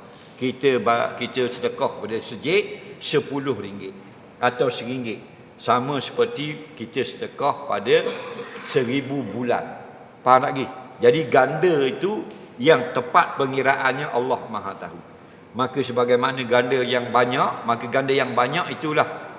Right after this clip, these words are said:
yang jadi dalam buku amalan ibu bapa kita. Kerana kata ulama, bila kita sedekah pada orang yang telah meninggal, Allah terima sedekah itu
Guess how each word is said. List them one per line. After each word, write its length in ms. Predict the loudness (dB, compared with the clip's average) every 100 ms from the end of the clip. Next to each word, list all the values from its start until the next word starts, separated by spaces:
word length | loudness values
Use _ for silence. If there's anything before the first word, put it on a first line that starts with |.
| 0
yang 240 | 0 2
jadi 520 | 2 2 0 -2 0
dalam 280 | 2 2 0
buku 480 | -6 -6 -4 -2 0
amalan 560 | 0 2 0 0 -2 -6
ibu 160 | -6 -4
bapa 400 | -4 -2 -6 -6
kita. 240 | -14 -14
Kerana 400 | -6 0 0 0
kata 320 | -4 -6 -6 -6
ulama, 560 | -2 0 0 0 -4 -14 -18 -6
bila 320 | -2 2 2 0
kita 240 | -4 -4
sedekah 560 | -4 -6 -2 2 2 2
pada 160 | -2
orang 320 | 0 0 0
yang 120 | -2 -4
telah 160 | -4 -4
meninggal, 680 | -4 -6 -2 2 6 6 4 0 -6 -14 -14 0
Allah 240 | 2 6 4 2
terima 320 | -2 -2 -2
sedekah 480 | -2 -4 0 -2 -2
itu 560 | -2 2 4 4 0